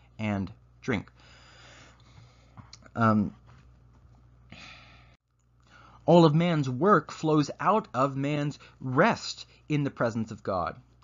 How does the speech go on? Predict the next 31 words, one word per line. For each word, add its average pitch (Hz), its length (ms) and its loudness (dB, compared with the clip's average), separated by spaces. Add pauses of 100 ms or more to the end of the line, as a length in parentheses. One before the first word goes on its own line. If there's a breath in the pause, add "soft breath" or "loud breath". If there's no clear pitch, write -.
(120)
If - 80 -20
you've 117 120 -10
ever 123 160 -2
heard 131 200 -4
of 120 60 -8
the 117 60 -6
book 113 280 -8
Leisure, 127 400 -4
The 127 120 -10
Basis 120 340 -12
of - 120 -20
Culture, 123 480 -14 (180)
this 98 360 -8
is 139 160 -14
the - 120 -12
source 101 440 -4
of 131 160 -14
the 165 160 -6
idea 175 580 -2
in 107 120 -2
the 95 100 -2
structure 90 480 -4
of 82 140 -6
the 90 80 -6
world. 90 320 -8 (400 loud breath)
Anyway, 101 400 0 (340 loud breath)
um, 120 320 2 (160)
what 135 180 2
happens 139 720 0
is 160 300 -2
that 107 380 0